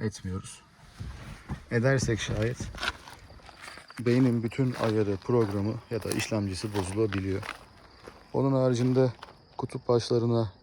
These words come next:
e, takviye kablolarını takarken ya da kutup başını söküp takarken direkt takıyoruz. Hani böyle değdir bırak, cıst pıst, cıst pıst olmamasına çok özen gösteriyoruz.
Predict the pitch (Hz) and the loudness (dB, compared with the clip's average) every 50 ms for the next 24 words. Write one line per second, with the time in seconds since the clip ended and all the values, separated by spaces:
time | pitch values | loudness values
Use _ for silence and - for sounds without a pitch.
0 | - 135 120 110 104 104 104 101 101 101 98 98 - - - - - - - 117 | -10 -6 -2 0 0 0 0 0 0 -2 -2 -4 -6 -6 -10 -14 -6 0 2 2
1 | 104 - 123 127 127 - - 120 117 110 113 113 110 113 113 113 104 - 117 113 | 4 6 8 8 8 8 6 4 4 4 4 4 4 4 4 2 0 0 0 2
2 | - 127 123 110 - 120 117 113 113 107 113 104 - 104 - - - - 107 117 | 4 4 2 2 2 0 0 2 2 2 2 0 0 -2 -8 -4 -4 -4 -2 -2
3 | 110 - 113 104 117 107 - 120 110 - 131 127 110 - - 127 127 - - - | -2 -2 -2 -2 -4 -2 -2 -2 2 4 4 4 4 2 -2 -4 -4 -6 -10 -18
4 | - - - - - - - - - - - - - 120 131 147 135 107 - - | -20 -20 -20 -20 -20 -20 -20 -20 -20 -20 -20 -14 0 6 8 8 8 8 6 0
5 | 107 95 - 98 98 92 87 - - - - - - - - - - - - - | -2 -2 0 -2 -2 -2 -2 -6 -10 -14 -18 -20 -20 -20 -20 -20 -20 -12 -4 -2
6 | 117 113 113 110 117 117 110 117 113 - - - - - - - - - - 127 | 0 2 4 6 6 6 6 6 4 2 -4 -12 -18 -18 -18 -18 -14 2 6 8
7 | 123 123 113 123 117 113 117 113 113 107 - - - 123 110 - - - - - | 8 10 8 8 6 4 4 2 2 0 0 -2 -2 -2 -2 -2 -8 -16 -14 -8
8 | - - 127 - - - - 135 - - - - - - - 127 120 117 117 113 | -4 -4 -4 -4 -6 -8 -10 -10 -8 -10 -12 -12 -14 -2 2 4 4 6 6 4
9 | 107 104 98 - - 120 131 143 - - - - - - - 135 139 139 143 143 | 4 2 0 0 0 0 0 0 -2 -6 -12 -16 -6 0 4 6 6 8 8 6
10 | 135 - 123 117 104 107 107 104 101 95 92 87 - - 95 90 90 87 - - | 6 4 2 0 2 2 2 2 2 0 -2 -2 -4 -4 -4 -4 -4 -6 -8 -10
11 | - - | -12 -16